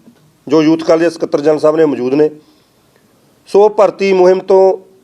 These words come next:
ਬਾਅਦ ਪੂਰੀ ਛਾਣਬੀਣ ਕੀਤੀ ਗਈ। ਸਾਰੀ ਉਦੋਂ ਤਸੱਲੀ ਕਰਨ ਤੋਂ ਬਾਅਦ ਜਿਹੜੀ ਅੱਜ ਅਸੀਂ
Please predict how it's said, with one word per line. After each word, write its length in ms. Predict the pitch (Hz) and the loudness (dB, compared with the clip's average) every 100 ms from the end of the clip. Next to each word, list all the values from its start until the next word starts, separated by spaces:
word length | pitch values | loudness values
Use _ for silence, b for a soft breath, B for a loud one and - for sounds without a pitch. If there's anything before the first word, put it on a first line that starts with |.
| _ _ | _ _
ਬਾਅਦ 360 | 127 151 151 101 _ _ _ _ _ _ _ _ _ _ | 0 0 0 -6 _ _ _ _ _ _ _ _ _ _
ਪੂਰੀ 200 | 160 185 | -2 -2
ਛਾਣਬੀਣ 420 | 185 165 165 165 170 | 0 2 2 0 -4
ਕੀਤੀ 320 | 175 175 175 | -6 -2 0
ਗਈ। 220 | 180 175 - _ _ _ _ _ _ _ _ _ _ _ _ _ _ _ _ _ _ _ _ _ _ _ _ _ _ | 0 -2 -18 _ _ _ _ _ _ _ _ _ _ _ _ _ _ _ _ _ _ _ _ _ _ _ _ _ _
ਸਾਰੀ 400 | - 180 202 208 | -2 0 0 0
ਉਦੋਂ 200 | 202 202 - 508 - _ _ _ _ | 0 -2 -6 -16 -18 _ _ _ _
ਤਸੱਲੀ 300 | 160 185 196 | -4 -2 0
ਕਰਨ 200 | 190 175 | 0 -2
ਤੋਂ 120 | 170 165 | 0 0
ਬਾਅਦ 300 | 156 156 110 - _ _ _ _ _ _ _ _ _ _ _ _ _ _ _ _ _ _ - _ _ _ _ _ _ _ _ _ _ _ _ _ _ _ _ - | 2 0 -4 -16 _ _ _ _ _ _ _ _ _ _ _ _ _ _ _ _ _ _ -20 _ _ _ _ _ _ _ _ _ _ _ _ _ _ _ _ -4
ਜਿਹੜੀ 280 | 156 208 196 | 0 2 2
ਅੱਜ 140 | 175 | 0
ਅਸੀਂ 320 | 180 190 190 | 0 2 0